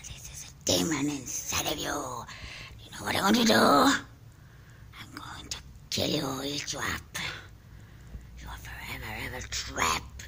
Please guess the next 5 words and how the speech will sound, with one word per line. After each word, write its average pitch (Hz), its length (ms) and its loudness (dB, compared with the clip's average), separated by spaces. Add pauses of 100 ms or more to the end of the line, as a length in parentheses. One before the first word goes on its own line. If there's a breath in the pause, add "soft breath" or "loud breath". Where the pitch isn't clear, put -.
in - 80 -12 (120)
this - 540 -6 (220)
body. - 180 -8 (800)
<laughs> - 1160 2
I'm - 1500 -6